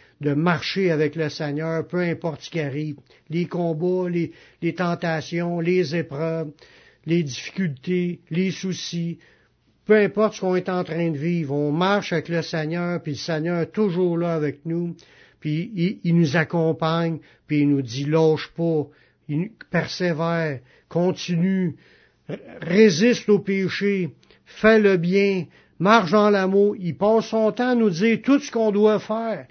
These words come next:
à, au fur et à mesure qu'on avance. Pardonne, purifie, euh, ta vie, change des choses. Prie pour les autres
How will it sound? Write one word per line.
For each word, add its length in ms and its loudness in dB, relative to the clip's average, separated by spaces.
à, 240 -4
au 80 4
fur 300 2
et 120 2
à 80 4
mesure 420 2
qu'on 220 -2
avance. 360 -4
Pardonne, 760 2
purifie, 720 4
euh, 80 -6
ta 180 4
vie, 440 2
change 440 0
des 200 0
choses. 560 -4
Prie 280 6
pour 180 2
les 360 0
autres 320 0